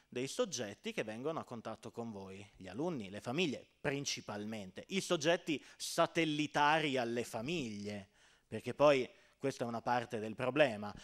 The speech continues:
Noi dopo affronteremo il problema di con chi posso parlare.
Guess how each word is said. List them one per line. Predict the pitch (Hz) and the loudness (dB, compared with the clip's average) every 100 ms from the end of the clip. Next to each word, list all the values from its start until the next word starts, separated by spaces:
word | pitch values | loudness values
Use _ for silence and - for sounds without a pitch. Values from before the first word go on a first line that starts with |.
| - 127 | -12 0
Noi | 143 | 4
dopo | 165 160 | 4 6
affronteremo | 135 147 143 135 143 160 143 | 4 6 0 4 2 4 0
il | |
problema | 143 131 143 156 143 | 2 2 4 4 2
di | 127 139 147 - - - | 2 -2 -2 -10 -20 -20
con | - 156 151 - | 2 4 4 -2
chi | - 175 | -6 0
posso | - 151 - - 135 | 6 6 6 -2 2
parlare. | 147 135 127 110 95 95 95 92 | 4 4 4 4 2 -4 -8 -12